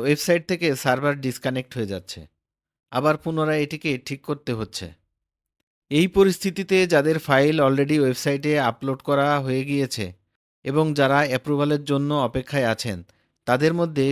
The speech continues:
কিছু কিছু ফাইল এই সার্ভারে ক্র্যাশের কারণে আইডি পাসওয়ার্ড দিয়ে ওয়েবসাইটে প্রবেশ করলে তাদের ফাইল শো করছে না, এরর দেখাচ্ছে।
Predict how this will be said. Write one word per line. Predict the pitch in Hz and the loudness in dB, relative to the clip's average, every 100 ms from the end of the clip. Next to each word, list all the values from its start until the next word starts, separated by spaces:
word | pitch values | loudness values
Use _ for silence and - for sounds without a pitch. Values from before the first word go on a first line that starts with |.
| 139 | -2
কিছু | 143 156 | -6 -6
কিছু | 160 160 156 | -4 -6 -2
ফাইল | 156 135 131 151 _ _ _ | 0 0 -2 -6 _ _ _
এই | 123 120 | -8 -8
সার্ভারে | - 127 139 147 131 127 | -2 -2 0 0 -2 -4
ক্র্যাশের | 135 127 123 139 139 | -2 -2 -2 -4 -2
কারণে | 135 127 110 113 _ _ - | -2 -2 -4 -8 _ _ -4
আইডি | 120 131 139 | -2 -2 -2
পাসওয়ার্ড | 135 127 147 147 147 | -2 -2 -4 -4 -4
দিয়ে | 156 165 | -4 -4
ওয়েবসাইটে | 131 120 - 139 143 | -4 -6 -6 -6 -6
প্রবেশ | 139 139 131 - | -4 -4 -4 -4
করলে | 143 120 117 - _ 113 | -4 -2 -6 -8 _ -4
তাদের | 120 147 151 | -2 -2 -4
ফাইল | 123 123 143 - | -2 -2 -2 -4
শো | 139 143 | -6 -4
করছে | 127 - 104 | -6 -6 -8
না, | 85 82 _ - | -8 -14 _ -2
এরর | 139 139 120 | 2 2 0
দেখাচ্ছে। | 107 110 - - | -4 -6 -10 -14